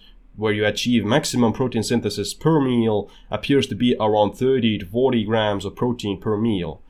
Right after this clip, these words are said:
And even if you eat sixty or a hundred grams, then you're not going to turn on mtor more. Um, so as long as you're eating, uh, thirty grams of protein at least in one meal,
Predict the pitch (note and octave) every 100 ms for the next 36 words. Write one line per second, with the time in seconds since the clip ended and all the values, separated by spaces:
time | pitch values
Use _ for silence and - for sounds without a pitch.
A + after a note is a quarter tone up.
0 | - - F2+ G2 A#2 A2+ G#2+ G#2+ - C#3
1 | - A2 F2 A#2 C3+ A2+ A2+ A2 G2+ F2+
2 | G2+ G2+ A2 G#2+ G#2 G2 F2+ A#2+ A2 G#2+
3 | G2+ A2+ - A2+ G#2 G2+ B2+ F2+ C2+ -
4 | - - - E2 F2 E2+ E2 D2+ - G2+
5 | G#2+ B2 G#2+ G#2 A#2+ A2+ G2+ G2 F#2+ F2+
6 | F2+ C3 A2+ A2+ G#2+ G#2 - A2 A2 G2
7 | F2 A2 G2 G2 F#2+ G#2 G2+ D3+ B2 G2